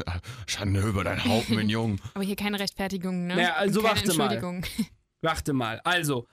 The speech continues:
Speaker 3: als Regisseur, laut Wikipedia, hat er gemacht My, My Best Friend's Birthday,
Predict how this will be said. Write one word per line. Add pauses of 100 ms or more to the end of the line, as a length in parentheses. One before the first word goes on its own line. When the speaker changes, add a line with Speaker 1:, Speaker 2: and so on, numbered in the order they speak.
Speaker 3:
als
Regisseur,
laut
Wikipedia,
hat
er
gemacht
My, (140)
My
Best
Friend's
Birthday,